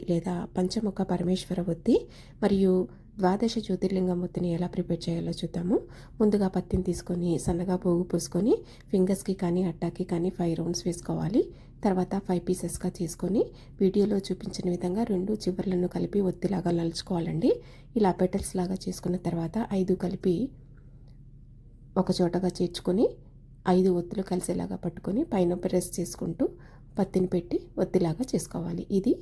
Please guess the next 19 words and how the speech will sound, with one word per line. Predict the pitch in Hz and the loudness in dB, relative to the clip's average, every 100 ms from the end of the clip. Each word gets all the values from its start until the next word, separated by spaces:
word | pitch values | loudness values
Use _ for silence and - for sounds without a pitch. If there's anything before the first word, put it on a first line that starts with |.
| - - - | -6 -20 -4
పంచబ్రహ్మ | 190 170 190 190 180 180 | -2 2 2 2 0 0
ఒత్తి | 170 - 175 | -2 -2 -2
లేదా | 175 165 220 | -2 -4 -2
పంచముఖ | 190 180 185 180 - | 0 2 0 0 -2
పరమేశ్వర | 175 170 170 - 170 | -4 -2 -4 -4 -4
ఒత్తి | 160 165 175 - - - | -4 -4 -2 -4 -6 -2
అంటాము. | 190 165 185 320 508 - - - | -2 0 2 2 2 -6 -18 0
శివుని | 202 208 208 | 2 4 4
యొక్క | 175 - | 2 -2
పంచముఖాలే | 185 175 185 185 185 180 190 320 - - - | -2 -2 0 -2 -2 -4 -2 -4 -6 -20 -6
పంచబ్రహ్మలు | - 185 180 175 180 170 180 170 | -2 2 4 4 4 4 2 0
అంటారు. | 170 170 180 403 - - - | 0 -2 2 2 2 -12 -2
వాటి | 190 185 | 0 0
పేర్లు | 180 180 190 | 0 2 2
ఏంటంటే | 185 170 165 160 311 - - - - - - | 0 -2 -4 0 -2 -2 -14 -20 -20 -20 -12
సత్యోజాత, | - 185 - 196 190 170 165 233 - - - - | -2 -2 4 4 4 2 0 -2 -2 -8 -20 -6
వామదేవ, | 180 175 190 185 175 180 180 - - - - | -2 2 2 2 2 0 -2 -10 -20 -12 -4
అఘోర, | 160 190 190 180 - | 0 2 2 0 -2
తత్పురుష, | 180 160 - 185 185 | -6 -4 0 0 0